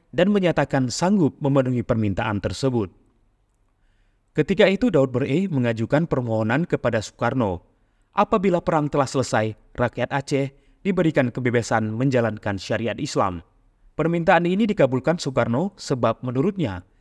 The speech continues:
sembilan puluh persen rakyat Indonesia beragama Islam. Namun,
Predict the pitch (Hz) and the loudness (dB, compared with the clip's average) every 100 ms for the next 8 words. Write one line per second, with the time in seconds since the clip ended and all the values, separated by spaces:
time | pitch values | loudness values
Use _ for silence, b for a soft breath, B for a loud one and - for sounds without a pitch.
0 | _ - - 208 208 190 185 165 160 170 | _ -8 0 4 4 4 2 -2 0 0
1 | 147 139 - 143 143 131 123 - 120 110 | 0 -2 -2 -4 -2 -2 -2 0 0 0
2 | 107 107 98 113 160 - 107 87 82 - | 0 0 -4 -4 -6 0 0 -2 -8 -16
3 | _ _ _ _ _ - 104 139 131 92 | _ _ _ _ _ -4 0 2 2 -2